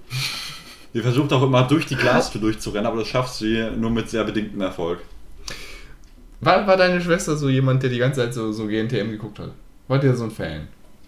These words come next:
Speaker 1: Ha, jetzt schaut sie immer noch mit ihrer Freundin den Bachelor.
Speaker 2: Der Bachelor?
Speaker 1: Ah, sicher. Also ich muss ganz ehrlich sagen, so ein Scheißprogramm, das schaue ich mir nicht an, aber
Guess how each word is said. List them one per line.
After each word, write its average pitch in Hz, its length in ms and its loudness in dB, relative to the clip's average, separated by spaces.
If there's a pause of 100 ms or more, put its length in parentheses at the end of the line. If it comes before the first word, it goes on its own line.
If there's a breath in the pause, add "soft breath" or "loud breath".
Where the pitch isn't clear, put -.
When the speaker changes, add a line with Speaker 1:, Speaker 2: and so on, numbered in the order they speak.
(240)
Speaker 1:
Ha, 82 460 -2
jetzt 101 220 -2
schaut 107 260 4
sie 123 120 -4
immer 120 120 0
noch 117 160 2
mit 110 100 -2
ihrer 101 200 0
Freundin 139 420 0
den 85 160 -6
Bachelor. 82 720 -4 (240)
Speaker 2:
Der - 300 -4
Bachelor? 92 420 -8
Speaker 1:
Ah, 85 160 -6
sicher. 82 400 -10 (540 soft breath)
Also 101 180 2
ich 98 80 2
muss 104 200 -2
ganz 95 200 0
ehrlich 92 180 -2
sagen, 82 360 -2 (100)
so 87 200 -4
ein 87 60 -6
Scheißprogramm, - 640 -6
das 78 80 -10
schaue 82 220 -8
ich - 80 -14
mir 80 60 -8
nicht - 180 -10
an, - 80 -10
aber - 180 -8